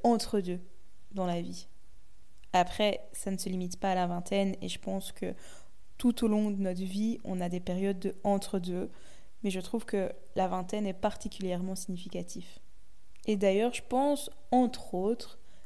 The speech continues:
que c'est une des raisons pour laquelle autant de jeunes arrivent à un point de saturation.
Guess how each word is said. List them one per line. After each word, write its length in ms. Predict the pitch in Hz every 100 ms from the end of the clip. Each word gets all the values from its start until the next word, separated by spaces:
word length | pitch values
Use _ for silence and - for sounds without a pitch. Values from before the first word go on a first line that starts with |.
| -
que 100 | 196
c'est 160 | -
une 140 | 220 240
des 140 | 220
raisons 360 | 202 190 190 220
pour 200 | - 202
laquelle 640 | 180 180 - 208 220 233 - -
autant 320 | 214 226 233
de 80 | 214
jeunes 440 | 202 208 202 247 254 - - - -
arrivent 400 | 196 196 233 214
à 80 | 190
un 80 |
point 220 | 180 220 220
de 80 |
saturation. 680 | - 202 - 196 180 - -